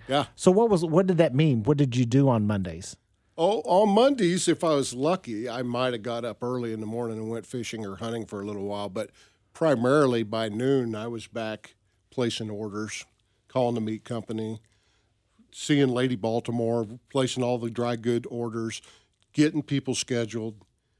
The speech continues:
Speaker 1: Um, you know, it's a big place. We had seventy-five or eighty employees. So it
Speaker 2: Yeah,
Speaker 1: was
Speaker 2: so d-, were you able to take vacations?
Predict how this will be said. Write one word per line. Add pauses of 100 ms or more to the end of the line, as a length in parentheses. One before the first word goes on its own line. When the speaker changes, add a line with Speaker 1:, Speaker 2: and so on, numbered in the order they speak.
(260)
Speaker 1:
Um, (280)
you
know, (420)
it's
a
big
place.
We
had (720)
seventy-five
or
eighty
employees. (2000)
So (180)
it
Speaker 2:
Yeah,
Speaker 1:
was
Speaker 2:
so (1700)
d-,
were
you
able
to
take
vacations?